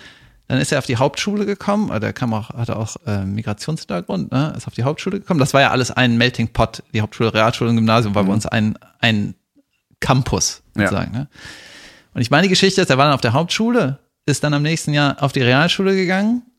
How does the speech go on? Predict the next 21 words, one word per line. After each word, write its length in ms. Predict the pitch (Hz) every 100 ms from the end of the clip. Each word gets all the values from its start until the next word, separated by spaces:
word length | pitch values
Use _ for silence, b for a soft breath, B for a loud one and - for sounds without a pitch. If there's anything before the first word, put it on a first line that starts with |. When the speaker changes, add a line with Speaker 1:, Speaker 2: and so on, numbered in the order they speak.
| _ -
Speaker 1:
ist 160 | 139 -
danach 320 | 143 165 175
das 180 | 143 -
Jahr 160 | 143
aufs 120 | 131 139
Gymnasium 480 | 139 156 180 196
gegangen, 420 | 196 180 202 214 - 131
hat 160 | - 139 131
dann 240 | 175 214
übersprungen 760 | 185 165 135 - 147 175 226 311 -
und 180 | 147
war 100 | 147
dann 160 | 156 170
wieder 160 | 151 139
bei 120 | 135
uns. 300 | 123 113 -
Speaker 2:
Jesus. 420 | 135 71 78 - - B B B B B
<laughs> 600 | B B B - - -
Eine 100 | -
Karriere, 480 | 98 98 101 185 -
Alter. 340 | - - 370